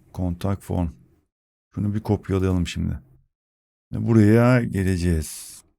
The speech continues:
Sayfalara bir girelim arkadaşlar. Sayfalarda iletişimle, evet, iletişimle ilgili düzenleme. Evet, Elementor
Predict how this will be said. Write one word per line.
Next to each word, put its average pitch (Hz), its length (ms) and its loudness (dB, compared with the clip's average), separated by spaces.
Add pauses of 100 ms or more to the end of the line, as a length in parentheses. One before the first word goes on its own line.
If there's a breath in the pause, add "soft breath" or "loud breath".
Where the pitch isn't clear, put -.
(120)
Sayfalara 123 760 4
bir 123 100 -2
girelim 120 380 6
arkadaşlar. 92 720 0
Sayfalarda 104 1000 0 (1900)
iletişimle, 120 960 4 (100)
evet, 101 360 -2
iletişimle 98 800 -2
ilgili 90 420 -2 (200)
düzenleme. 95 920 0 (680)
Evet, - 160 -12
Elementor 98 600 0